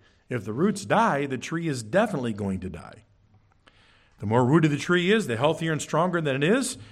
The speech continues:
The same goes for our relationship in Christ. Our living by faith takes root in our faith in Christ. It is essential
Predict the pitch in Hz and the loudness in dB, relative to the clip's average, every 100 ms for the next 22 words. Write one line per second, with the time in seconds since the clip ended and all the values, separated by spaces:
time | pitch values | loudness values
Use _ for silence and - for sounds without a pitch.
0 | - 117 - 165 233 196 185 208 208 190 | -10 -6 0 2 2 2 4 4 4 4
1 | 165 147 160 175 170 180 - 156 - 147 | 6 4 2 0 -4 -6 -4 -6 -2 -2
2 | 95 - - - - - - - - - | -2 -8 -16 -18 -20 -20 -20 -20 -20 -20
3 | - - - - 120 113 160 196 214 180 | -20 -20 -4 2 4 6 4 6 6 6
4 | 185 - 147 151 - 139 - 117 160 202 | 4 4 2 2 0 -2 -2 2 4 4
5 | 190 127 127 - 151 160 156 - 139 139 | 2 0 0 0 0 0 -2 -6 -4 -4
6 | - - 110 98 127 117 110 117 - 220 | -4 -4 -4 -4 -8 -6 -4 -4 2 4
7 | 233 - 98 | 4 0 -8